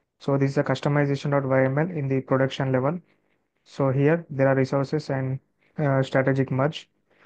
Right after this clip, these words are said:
So in the fourth one, this is the patch file. Here it will replace the replicas one with, uh, three. Here the outcome is customized deployment for the production env-, environment. <clears throat>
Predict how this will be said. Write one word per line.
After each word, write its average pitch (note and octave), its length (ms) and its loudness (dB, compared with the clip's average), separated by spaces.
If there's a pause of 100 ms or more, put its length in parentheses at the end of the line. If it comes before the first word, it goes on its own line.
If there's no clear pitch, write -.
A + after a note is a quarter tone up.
(160)
So C#3 200 0
in C#3 140 2
the C3+ 80 0
fourth C#3 320 0
one, D3+ 160 0
this C#3 100 0
is C3 120 -6
the C3+ 80 0
patch B2+ 280 -2
file. F3 260 -2 (460)
Here D3 260 2
it C#3+ 160 -4
will C#3 300 2 (320)
replace C#3 320 2
the C#3+ 120 4
replicas D3 800 -2 (500)
one D3 300 0
with, C#3+ 240 0
uh, C3+ 200 4 (340)
three. C3+ 300 0 (580)
Here D#3 220 4
the D3+ 160 4
outcome C3+ 400 2
is C3+ 260 -4 (100)
customized D3+ 520 2
deployment C#3+ 440 2
for C#3 140 0
the C#3+ 100 0
production C3+ 420 -2
env-, C3+ 460 -4
environment. C3+ 540 0 (540)
<clears throat> - 460 -8